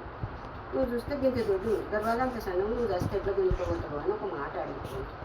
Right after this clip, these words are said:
వీడు పోయేటట్టు లేడు" అని పొర్రక్క పడగొడతాడు. అప్పట్లో పెద్ద పెద్ద ఇండ్లు అంత కొట్టి ఒక మౌరాన్ని కట్టేసి ఉంచుతాడు. ఆడ గుట్టకాడ ముగ్గురు ఉండరు ఆ చెట్లలో. "అరే తమ్ముడు రాకపోయి అక్కడనే పోయింది,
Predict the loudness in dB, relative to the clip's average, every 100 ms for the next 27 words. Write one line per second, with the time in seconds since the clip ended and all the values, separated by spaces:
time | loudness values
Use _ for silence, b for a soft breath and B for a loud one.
0 | -10 -10 -8 -6 -6 -2 2 4 4 4
1 | 0 2 2 4 2 -2 -8 -12 -12 -12
2 | -8 -2 -2 -2 -2 -2 -2 -2 -2 0
3 | -2 -2 -6 -6 -10 -10 -8 -8 -6 -4
4 | 0 0 2 2 2 4 8 8 8 6
5 | 2 -6 -10 -10 -10 -8 -6 -6 -6 -8
6 | -8 -8 -10 -10 -10 -10 -4 2 2 4
7 | 2 2 2 0 -2 -6 -10 -8 0 4
8 | 4 6 6 6 2 -4 -4 2 2 2
9 | -8 -10 -10 -10 -10 -10 -10 -8 -2 2
10 | 4 4 2 4 4 4 2 6 6 4
11 | -2 -2 0 2 2 -2 -8 -6 -8 -10
12 | -10 -10 -10 -8 -4 -2 0 2 2 2
13 | -4 -4 -4 -4 -2 0 0 4 4 4